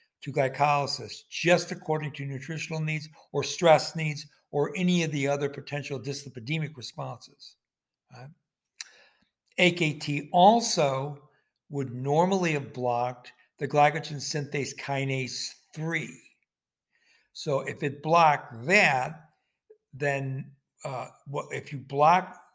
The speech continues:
that, that kinase, what you would do then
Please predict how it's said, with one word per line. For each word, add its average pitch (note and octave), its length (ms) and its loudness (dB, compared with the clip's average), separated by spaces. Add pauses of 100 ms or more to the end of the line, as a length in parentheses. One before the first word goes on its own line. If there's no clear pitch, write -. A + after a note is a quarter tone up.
(200)
that, C#3 280 -6
that D3 360 -4
kinase, C3+ 600 -2
what D3 140 -12 (160)
you C#3+ 160 -6
would A#2+ 200 -8
do F#3+ 260 0
then A#2 420 -6